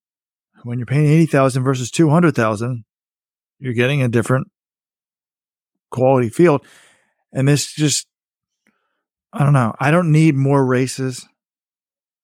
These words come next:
I definitely don't want the Abbott World Marathon majors expanding to Sydney and diluting their fields even more. I need more races that matter, more races that are interesting.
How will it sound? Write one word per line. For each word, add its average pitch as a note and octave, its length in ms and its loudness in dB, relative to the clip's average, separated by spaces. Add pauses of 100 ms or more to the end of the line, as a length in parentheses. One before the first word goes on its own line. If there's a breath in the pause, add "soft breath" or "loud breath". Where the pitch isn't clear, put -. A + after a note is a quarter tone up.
(100)
I C3 40 0
definitely C#3 400 0
don't C3 180 2
want C3+ 140 0
the - 180 -6
Abbott B2+ 300 0
World B2 260 0
Marathon B2+ 540 0
majors A2+ 360 -2
expanding A#2+ 640 -4
to A2+ 60 -4
Sydney B2 440 -2
and A#2 140 -2
diluting B2+ 500 2
their A2+ 120 -2
fields B2 340 -2
even A#2 220 -2
more. A#2 380 -2 (640)
I C3+ 120 0
need D3 160 4
more C#3+ 200 2
races B2+ 380 0
that A#2+ 100 -2
matter, A2 480 -4
more B2 140 -6
races B2 300 -2
that B2 120 2
are A2 80 0
interesting. A2 680 -4